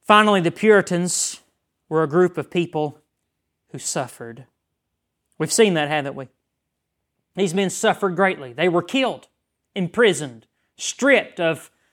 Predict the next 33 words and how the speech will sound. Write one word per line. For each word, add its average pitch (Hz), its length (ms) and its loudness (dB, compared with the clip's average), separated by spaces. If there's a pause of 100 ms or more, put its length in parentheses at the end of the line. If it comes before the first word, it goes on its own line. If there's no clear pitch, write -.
(240)
their 185 160 4
livelihoods, 185 760 2
and 147 100 -8
all 190 160 2
sorts 196 340 -4
of 170 80 -12
things 156 240 -6
that 139 120 -8
we 156 100 -6
will 151 100 -6
see 151 300 -8
even 151 320 -8
more 151 360 -4 (520)
tomorrow. 143 520 -6 (800)
They 147 120 -6
suffered 165 600 -2 (640)
for - 80 -20
the 139 80 -16
sake 185 320 -2
of - 100 -8
Christ, 156 360 -2
but 151 120 -16
these 190 360 -2
were 170 160 -2
people 196 380 0
who 170 120 0
lived 208 520 4 (380)
by 160 120 0
Philippians 190 540 -2
three 180 240 -4
twenty. 143 340 -10
Their 147 160 -8
citizenship 156 840 -10